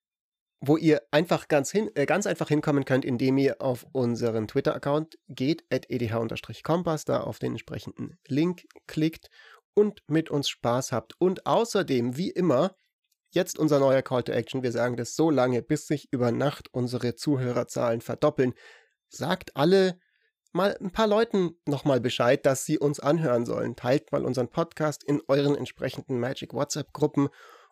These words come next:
und spread the word, wie man so schön sagt, und helft uns dabei,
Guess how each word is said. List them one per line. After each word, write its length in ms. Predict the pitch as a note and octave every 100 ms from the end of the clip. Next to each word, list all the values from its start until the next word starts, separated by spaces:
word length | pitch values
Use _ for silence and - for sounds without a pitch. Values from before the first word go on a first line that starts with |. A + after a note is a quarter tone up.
| _
und 360 | - F3+ F#3 - _ _
spread 560 | - - - A#2+ D3 - _
the 160 | B2 B2+
word, 400 | A#2+ A#2+ C3+ -
wie 120 | B2
man 160 | B2 A#2+
so 100 | A#2+
schön 220 | A#2+ A#2
sagt, 260 | A#2 B2 -
und 140 | B2
helft 200 | C#3 D#3+
uns 140 | E3 -
dabei, 420 | C3 C3+ C#3